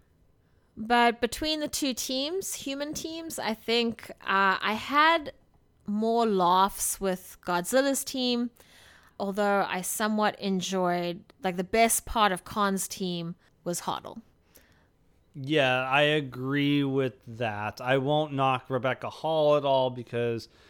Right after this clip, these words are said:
Speaker 2: I think that she's doing pretty well, uh, in this kind of a movie. Uh, she's, she's usually better than this kind of material, but she really makes it work, and, and, and, and I'm never like,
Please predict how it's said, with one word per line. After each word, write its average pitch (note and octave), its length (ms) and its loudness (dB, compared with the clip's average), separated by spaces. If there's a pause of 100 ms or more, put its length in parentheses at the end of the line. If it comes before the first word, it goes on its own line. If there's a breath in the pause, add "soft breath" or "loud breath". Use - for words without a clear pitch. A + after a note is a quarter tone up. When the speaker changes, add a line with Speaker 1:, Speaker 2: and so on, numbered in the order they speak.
(300 soft breath)
Speaker 2:
I C#3 520 0 (140)
think C3 340 -4
that A2+ 920 -4 (720)
she's D3+ 280 -6
doing F#3 240 6
pretty F3 280 6
well, C#3+ 580 6
uh, B2 360 0
in C3 140 -6
this B2 180 -4
kind B2+ 240 -2
of A#2 100 -4
a A2+ 100 -2
movie. A2 520 -6 (560 soft breath)
Uh, C3+ 200 -4
she's, E3+ 360 -2
she's F#3+ 320 -6
usually E3+ 720 -2 (160)
better C#3+ 360 2
than F3 260 -4
this E3+ 160 -6
kind F3 180 -4
of E3+ 60 -4
material, E3+ 560 -4 (640)
but C#3 200 0
she E3 220 2
really E3+ 320 4
makes D#3 300 -2
it C3 280 0
work, C3 340 0
and, A#2+ 200 -4
and, B2+ 260 -6
and, B2 180 -2
and C#3 220 -4
I'm C#3+ 140 2
never D#3+ 300 4
like, C#3 360 2